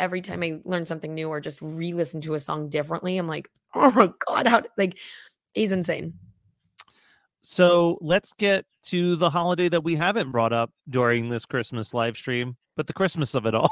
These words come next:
Speaker 2: <laughs> Uh, so Holiday Inn, that is the one thing that I will say is that it is,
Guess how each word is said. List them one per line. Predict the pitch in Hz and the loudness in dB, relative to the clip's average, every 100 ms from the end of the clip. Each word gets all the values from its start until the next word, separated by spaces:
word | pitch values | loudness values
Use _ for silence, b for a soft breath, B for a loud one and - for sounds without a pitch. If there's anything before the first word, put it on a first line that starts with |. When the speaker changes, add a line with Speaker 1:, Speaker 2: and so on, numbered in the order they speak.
| - | 4
Speaker 2:
<laughs> | 233 - - B B B - | 0 0 -20 B B B -2
Uh, | 151 - 160 180 180 190 - | 0 2 2 2 0 -2 -6
so | 175 - 175 160 156 - B B B | -12 0 4 6 4 0 B B B
Holiday | - 202 226 233 175 | 0 2 4 4 4
Inn, | 156 147 | 2 2
that | 147 | 2
is | 151 139 | 2 0
the | 156 | 0
one | 139 | 0
thing | 147 139 | -2 -2
that | 135 | -2
I | |
will | 127 | -2
say | 147 131 | 0 -2
is | 120 | 0
that | 127 | 0
it | 123 143 | 0 0
is, | 180 175 143 | 0 0 -4